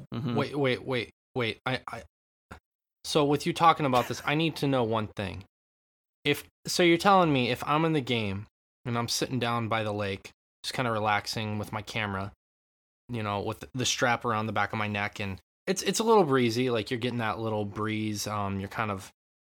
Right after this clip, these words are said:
Speaker 2: near the, the lake, so obviously you're getting some of that cool breeze, bristling your neck hairs and whatnot. Um,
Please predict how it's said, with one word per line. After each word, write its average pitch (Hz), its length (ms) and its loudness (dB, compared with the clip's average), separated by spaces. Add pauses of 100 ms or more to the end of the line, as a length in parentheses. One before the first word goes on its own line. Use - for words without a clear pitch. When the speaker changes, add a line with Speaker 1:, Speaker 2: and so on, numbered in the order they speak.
(320)
Speaker 2:
near 113 300 -2
the, 101 480 0
the 113 260 -4
lake, 127 260 2
so 120 120 -4
obviously 110 340 -4
you're 104 100 -4
getting 107 140 -6
some 113 180 -6
of 104 60 -4
that 98 120 -6
cool 107 220 -6
breeze, 101 560 -6 (520)
bristling 120 500 0
your 107 100 -2
neck 104 320 -2
hairs 107 520 -6 (480)
and 110 180 -4
whatnot. 104 540 -2
Um, 95 520 -2